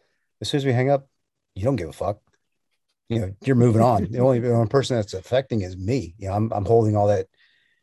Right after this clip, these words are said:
hostility and stress and all that shit on myself for no fucking reason. Yeah, like, it's my choice to be pissed off. It's my choice to either treat everybody with respect until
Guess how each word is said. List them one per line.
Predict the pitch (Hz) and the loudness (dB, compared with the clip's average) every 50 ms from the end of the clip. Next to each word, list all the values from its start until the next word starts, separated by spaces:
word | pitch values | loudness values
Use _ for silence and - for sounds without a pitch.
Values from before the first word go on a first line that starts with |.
| _ _ _ | _ _ _
hostility | - - 120 110 - - 117 101 104 110 110 110 | -4 -4 -4 -4 -2 -2 0 0 2 2 2 2
and | 104 98 98 98 101 151 _ _ _ _ _ _ _ _ _ _ _ - - | 2 0 -2 -4 -6 -10 _ _ _ _ _ _ _ _ _ _ _ -10 -6
stress | - - - 117 113 117 110 - - | -6 -2 2 4 4 4 4 2 0
and | 107 | 0
all | 104 101 | 0 0
that | 113 107 | 0 -2
shit | - - 123 | -2 -2 -2
on | 110 101 | 0 0
myself | 101 98 95 - 120 120 120 - | -2 -2 -2 -2 -2 -2 -2 -4
for | - 107 | -8 -8
no | 92 87 101 107 | -8 -6 -6 -8
fucking | 104 - 113 110 - 110 | -6 -6 -6 -4 -4 -4
reason. | 92 98 107 113 - - _ _ _ _ _ _ _ _ - | -4 -2 -4 -4 -6 -8 _ _ _ _ _ _ _ _ -6
Yeah, | 110 | -6
like, | 101 90 92 123 | -6 -4 -4 -6
it's | 117 - | -4 -2
my | 107 98 104 123 | -2 -2 -2 -2
choice | - - 113 117 117 107 | -2 0 2 2 2 2
to | - 107 | 0 -4
be | 98 92 | -6 -6
pissed | - - 92 82 - - | -4 -6 -6 -6 -4 -4
off. | 90 87 - - | -4 -4 -4 -6
It's | 101 - | -6 -2
my | 113 107 117 110 | 0 0 0 0
choice | - - 120 113 110 104 - - - - _ _ _ _ _ _ _ _ _ _ _ _ _ _ - | 0 0 0 2 2 0 -2 -6 -8 -14 _ _ _ _ _ _ _ _ _ _ _ _ _ _ -6
to | - 123 | 0 2
either | 113 107 110 123 - 117 113 107 107 104 98 95 95 98 _ _ _ _ _ _ _ - | 2 2 2 2 0 0 0 2 0 0 -2 -4 -8 -12 _ _ _ _ _ _ _ -10
treat | - - 123 - | -6 -4 -4 -2
everybody | - 107 113 123 113 120 117 120 | 0 0 0 0 2 2 2 2
with | 113 107 107 | 2 0 -2
respect | 92 - - - 110 117 117 - | -4 -4 -4 -2 -2 -2 -2 -2
until | 120 107 - - 110 104 95 85 82 85 | -6 -6 -4 -4 -4 -4 -6 -8 -12 -16